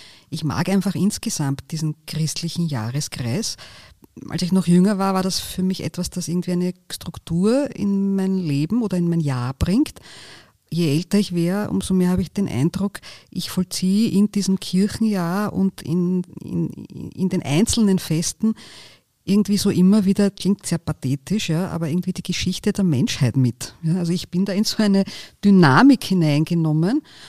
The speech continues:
und darf mich immer wieder daran erinnern, dass Gott bei uns ist und sich uns in Jesus gezeigt hat, äh, und uns damit auch einen Weg gezeigt hat, wie wir zu Gott finden können. Und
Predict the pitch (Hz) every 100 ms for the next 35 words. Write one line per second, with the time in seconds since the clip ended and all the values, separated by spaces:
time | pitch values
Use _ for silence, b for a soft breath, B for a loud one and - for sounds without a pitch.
0 | B B 202 - 131 151 208 - 190 202
1 | 220 202 214 220 214 _ 190 180 175 196
2 | 208 170 180 196 233 240 - 208 - 156
3 | 175 - - _ _ 180 - 175 175 175
4 | - 214 - - 190 - 185 170 190 -
5 | 190 190 175 135 214 202 - - - -
6 | - 117 - - 220 277 B B B B
7 | B B _ 175 175 170 175 185 185 185
8 | - 175 180 156 180 175 165 143 233 -
9 | 151 - 151 160 - 180 165 175 175 -
10 | - 160 - - - - 240 247 - 151
11 | 143 185 220 208